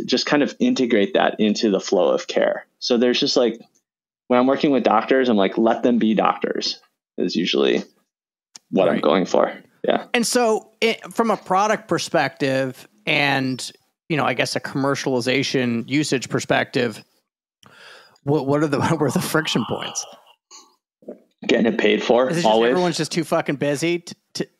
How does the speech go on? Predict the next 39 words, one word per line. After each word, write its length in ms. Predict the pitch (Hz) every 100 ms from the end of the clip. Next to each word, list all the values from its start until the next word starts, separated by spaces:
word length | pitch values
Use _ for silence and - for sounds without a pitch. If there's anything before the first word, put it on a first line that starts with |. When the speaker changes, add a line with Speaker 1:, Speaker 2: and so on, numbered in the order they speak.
| _ _ 190
Speaker 2:
is 120 | 165
it, 40 |
all 80 | 190
right, 80 | 151
Speaker 1:
Yeah. 80 | 160
Speaker 2:
so 60 |
getting 180 | 160 185
it 60 | 180
paid 240 | 160 147
for, 260 | - 127 131
like, 160 | 131
getting 240 | 165 147 131
real, 160 | 131
Speaker 1:
Yeah. 180 | - -
Speaker 2:
getting 260 | 143 170 135
real 220 | 139 139
R 200 | 131 127
O 100 | 123
I. 360 | 113 - 123 - _ _ _ _ -
Speaker 1:
Mm-hmm. 340 | - 202 - - _ _ _ _ -
Yeah. 300 | 123 - - - - _ - -
And 200 | 131 139
then 420 | 139 139 139 - - _ _ _ _ _ _
it's 160 | 127 123
so 200 | 165 147
funny. 340 | - 127 123
There's, 260 | 110 113 110
like, 160 | 107 104
three 360 | - 120 123
sales 500 | 113 117 101 90 90
in 100 | 101
every 440 | 82 101 104 104 90
B 220 | 107 107
two 120 | 104
B 400 | 104 101 98 -
health 380 | - - 104 -
tech 200 | 98 -
SaaS 360 | - 90 85
sale. 420 | 104 - - -